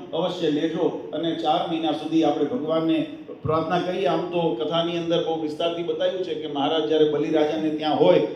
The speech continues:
એટલે એમની ભક્તિ ભાવથી વશ ન થઈ જાય, થ-, થઈને પાછા રોકાઈ ન જાય, એટલે આપણે ભક્તિ કરવાની. મહારાજ આવો. બીજું કારણ એ છે કે ભગવાન જ્યારે, અ, શયન કરતા હોય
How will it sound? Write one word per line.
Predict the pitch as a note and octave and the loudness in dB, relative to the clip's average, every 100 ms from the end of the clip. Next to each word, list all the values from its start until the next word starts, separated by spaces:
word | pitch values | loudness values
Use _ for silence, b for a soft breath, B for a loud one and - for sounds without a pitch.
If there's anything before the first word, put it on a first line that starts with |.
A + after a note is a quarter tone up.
| - | -6
એટલે | E3+ E3+ | 0 4
એમની | C#3+ C#3 D#3+ F#3 | 4 4 2 0
ભક્તિ | C#3+ D3+ D3+ F3+ | 4 4 4 0
ભાવથી | G3 E3+ F3+ F#3 | 0 0 -2 2
વશ | A#3 - F#3 | 4 4 2
ન | A3+ A3+ | 0 2
થઈ | G#3+ | 2
જાય, | G#3+ - | 2 -2
થ-, | F#3+ F3+ F3+ | 0 -2 0
થઈને | G3 G#3+ G#3+ | 0 0 0
પાછા | G#3 G3+ | -2 0
રોકાઈ | E3+ E3+ A3 G#3+ | 0 4 4 4
ન | |
જાય, | G#3 F#3 F3 | 4 2 0
એટલે | F3 G3 | 2 0
આપણે | G3 F#3+ | 0 0
ભક્તિ | F3 E3+ - | -2 -4 -6
કરવાની. | F3+ F3+ F3+ E3+ D#3 | -4 0 0 -2 -2
મહારાજ | E3+ E3 E3 | 0 2 2
આવો. | E3+ | 0
બીજું | E3+ G3 A3 A3 | -2 -4 -4 -2
કારણ | G#3+ F#3+ F#3+ | 0 0 0
એ | F#3 | -4
છે | E3+ D3+ | -4 -4
કે | |
ભગવાન | D3 D3 F3+ F#3 | -4 0 0 0
જ્યારે, | F3+ F3+ F3 - B B | 0 0 0 -4 B B
અ, | E3+ E3+ E3 | -2 0 0
શયન | E3 F#3 G#3+ G#3+ | 2 2 2 0
કરતા | A3 F#3 | -4 2
હોય | F3 D#3+ | 6 8